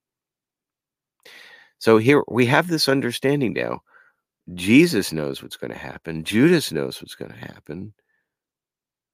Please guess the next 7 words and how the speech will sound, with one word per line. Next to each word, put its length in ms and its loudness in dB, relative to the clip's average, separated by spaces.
Jesus 520 2
knows 440 6
Judas 460 -4
knows 260 -6
what's 140 -18
gonna 240 -8
happen, 540 -12